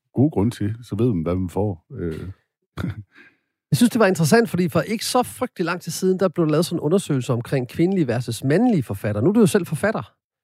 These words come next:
Speaker 1: Mhm.
Speaker 2: Øh, og det viser sig så, at, øh, at, øh, kvinder får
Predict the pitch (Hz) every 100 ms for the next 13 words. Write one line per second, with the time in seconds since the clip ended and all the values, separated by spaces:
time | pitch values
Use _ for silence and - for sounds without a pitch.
0 | 101 101 104 139 135 127 156 170 226 196
1 | 147 147 165 196 - 131 117 120 113 110
2 | 101 110 117 - 113 110 - - 170 247
3 | - 175 127 110